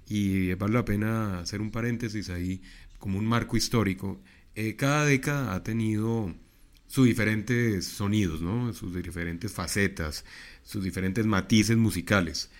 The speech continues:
Los ochenta lo tuvieron, los setenta lo tuvieron, los dos mil lo tuvieron.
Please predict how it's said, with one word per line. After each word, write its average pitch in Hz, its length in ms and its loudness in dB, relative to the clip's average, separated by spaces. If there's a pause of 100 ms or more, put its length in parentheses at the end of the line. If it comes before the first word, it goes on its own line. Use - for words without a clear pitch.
(220)
Los 87 200 -6
ochenta 92 340 2
lo 92 120 2
tuvieron, 107 420 2
los 95 100 -4
setenta 90 380 -2
lo 90 100 -4
tuvieron, 98 540 -2
los 90 120 -4
dos 87 140 -2
mil 107 260 6
lo 104 120 4
tuvieron. 110 500 -4